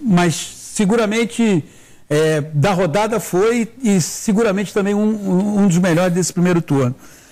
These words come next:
E todos os ingredientes que o jogo teve, é, porque primeiro, uma coisa que por rara nos chama a atenção, o fato de ter sido um jogo que não teve jogador cercando o juiz, que não teve toda hora empurrãozinho,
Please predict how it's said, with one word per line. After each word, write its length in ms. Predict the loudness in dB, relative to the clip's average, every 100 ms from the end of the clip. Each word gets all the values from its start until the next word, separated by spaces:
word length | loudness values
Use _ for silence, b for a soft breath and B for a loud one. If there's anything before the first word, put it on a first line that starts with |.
| B B B
E 80 | -2
todos 260 | 2 0 2
os 160 | 2
ingredientes 720 | 2 4 2 2 2 0 -2
que 80 | 0
o 80 | 0
jogo 300 | 2 2 0
teve, 500 | 0 2 2 -2 -10 -18 b b b b -4
é, 500 | 0 2 2 2 0
porque 300 | 0 -2 -2
primeiro, 520 | 0 0 2 0 -2 -6 b b b _ -4
uma 300 | 2 2 2
coisa 340 | 0 0 0
que 240 | 0 2 0
por 220 | 2 0
rara 500 | 2 2 0 -2 -2
nos 200 | -2 0
chama 300 | 0 0 0
a 80 | 0
atenção, 600 | 0 -2 0 -2 -2 -4 B B B -6
o 60 |
fato 260 | -2 -2 -4
de 20 | -4
ter 120 | -4
sido 240 | 0 0 2
um 80 |
jogo 260 | 2 2 0
que 100 | -2
não 140 | -2
teve 300 | 0 0 0
jogador 400 | 0 0 0 0
cercando 420 | 0 -2 0 0 0
o 20 |
juiz, 520 | 2 2 2 0 -4 B B B
que 100 | -2
não 120 | 0 2
teve 520 | 2 2 4 4 2 0
toda 180 | 0 2
hora 160 | 2
empurrãozinho, 800 | 0 0 2 2 2 2 2 0